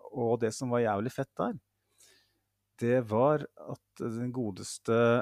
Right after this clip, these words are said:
Lotte Wubben-Moy, eh, skårte Arsenal sitt mål i åttiende minutt, og hun kommer faktisk fra Stoke Newington. Og for de som er lommekjente i Nord-London,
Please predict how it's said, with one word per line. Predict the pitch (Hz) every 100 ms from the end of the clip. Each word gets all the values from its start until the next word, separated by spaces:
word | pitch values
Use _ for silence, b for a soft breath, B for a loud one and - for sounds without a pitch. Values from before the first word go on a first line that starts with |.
| - _ _ _ _ -
Lotte | 120 - 127 123 120 101
Wubben-Moy, | 120 110 127 127 117 165 117 85 _ _ _ _ _ -
eh, | 78 87
skårte | - 120 101 -
Arsenal | 101 98 110
sitt | 110
mål | 110 104 110
i |
åttiende | 104 - 117 104
minutt, | 110 98 -
og | 113
hun | 120
kommer | - 110 107
faktisk | 127 104 - -
fra | 131
Stoke | - - 113 123 -
Newington. | 107 101 117 131 - - _ _ B B B B B B B _ _ -
Og |
for | 127 147
de | 120
som | 143
er | 135 135
lommekjente | 131 131 110 131 113
i | 135
Nord-London, | 117 110 113 143